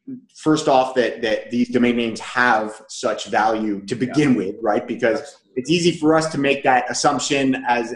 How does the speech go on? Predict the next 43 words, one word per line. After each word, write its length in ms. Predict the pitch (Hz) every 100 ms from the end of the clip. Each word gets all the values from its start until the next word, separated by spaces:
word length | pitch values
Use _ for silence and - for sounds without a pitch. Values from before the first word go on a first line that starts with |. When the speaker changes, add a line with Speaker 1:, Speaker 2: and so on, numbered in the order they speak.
| 120
Speaker 1:
as 140 | 113
a 60 | 104
baseline 640 | 123 127 147 156 170 185
to 100 | 123
say, 380 | - 127 123 123 _ _ 135
you 80 |
know, 260 | 131 113 110
great 180 | 127 -
domain 240 | 156 131 131
names 260 | 139 131
have 220 | 131 143 143
value, 360 | 180 180 98
right? 320 | 85 117 123 - - _ _ -
Great 160 | 123
domain 200 | 123 139
names 140 | 147 139
have 100 | 156
a 40 |
lot 220 | 165 -
of 60 | -
value, 360 | 190 185 - -
right? 200 | 107 -
That 200 | 127 -
for 140 | - -
us, 480 | 180 180 - - _ _ _ _ _ - _
most 300 | 143 160 165
of 80 | 156
the 140 | 131
audience 500 | 139 147 156 165 160
on 140 | 160 147
this 160 | 156
show, 420 | - 156 147 147 - - 135
that's 180 | 135
a 60 | 127
baseline, 600 | 123 123 123 - 85 85
right? 160 | 113 113
That's 220 | 123 123
just 300 | 127 - -
something 280 | 135 131 123
which 160 | 120
is 80 | 110
understood 480 | 117 104 - 147 131
and, 300 | 120 110